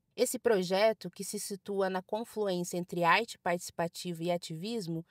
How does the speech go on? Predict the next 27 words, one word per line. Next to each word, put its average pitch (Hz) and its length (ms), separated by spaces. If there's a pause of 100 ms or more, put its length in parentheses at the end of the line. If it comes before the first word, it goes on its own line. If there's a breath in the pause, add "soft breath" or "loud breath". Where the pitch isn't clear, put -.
(320 loud breath)
desafia 247 640
a - 20
percepção 220 680
de 208 140
textos 208 400
sagrados 196 580
como 202 300
imutáveis 214 880
e 214 60
inquestionáveis, 220 1120 (340 loud breath)
apontando 196 600
para 190 200
um 190 60
novo 240 320
paradigma 180 760
social. 175 560 (640)
A 208 120
obra 240 260
emerge 220 460
como 214 240
um 208 40
documento 214 520
fluido 226 600
e 214 40
em 226 120
constante 254 680
transformação, 226 960